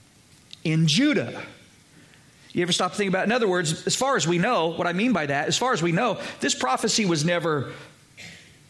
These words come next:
published in the Babylonian Post.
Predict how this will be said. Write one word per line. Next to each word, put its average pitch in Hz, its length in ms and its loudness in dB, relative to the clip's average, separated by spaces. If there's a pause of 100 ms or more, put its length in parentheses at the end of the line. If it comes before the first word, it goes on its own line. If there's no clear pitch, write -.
(300)
published 196 680 2
in 175 200 0
the 151 100 2
Babylonian 160 760 0
Post. 190 840 0